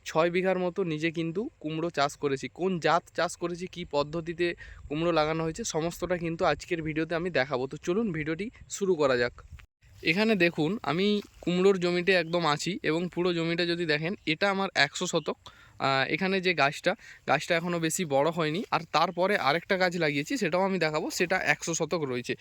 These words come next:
এবং গাছের just স্টেমিনা দেখুন, গাছের গ্রোথ দেখুন কত সুন্দর। তো সর্বপ্রথম আপনারা দেখে নিন যে আমি কোন পদ্ধতিতে কুমড়োটা লাগিয়েছি। তো আমি যদি পদ্ধতির কথা বলি, দেখুন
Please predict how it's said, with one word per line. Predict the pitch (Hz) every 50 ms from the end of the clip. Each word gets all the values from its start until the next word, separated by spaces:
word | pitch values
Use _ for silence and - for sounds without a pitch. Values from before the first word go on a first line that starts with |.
| - - - - - -
এবং | 202 233 247 220 180
গাছের | 165 160 170 - 226 208
just | 190 202 214
স্টেমিনা | 208 - - - - 170 170 180 196 202 196
দেখুন, | 175 160 160 175 190 202 - - - - - -
গাছের | 147 156 - 208 175 156
গ্রোথ | 135 135 156 185 196 175
দেখুন | 156 175 165 175 165 151
কত | - 147 143 143
সুন্দর। | 139 143 131 127 117 113 - - - - - - -
তো | - 247
সর্বপ্রথম | - 208 170 190 220 214 233 233 247 240
আপনারা | 233 226 220 233 226 226
দেখে | 208 208 208 220 202
নিন | 175 175 226 247
যে | 190 208
আমি | 208 214 233 - -
কোন | 196 214 233 233 208 - -
পদ্ধতিতে | 143 143 147 151 143 190 196 - 214 196 190 220 247 - - - - - -
কুমড়োটা | - 175 185 190 190 196 220 214
লাগিয়েছি। | 175 143 135 147 147 131 127 - - - - - - - - -
তো | - 233
আমি | 240 233
যদি | 226 233 247 226 -
পদ্ধতির | 147 143 151 151 190 208 196 233 220
কথা | 196 190 170 170 151
বলি, | 147 165 190 165
দেখুন | 156 147 - 160 175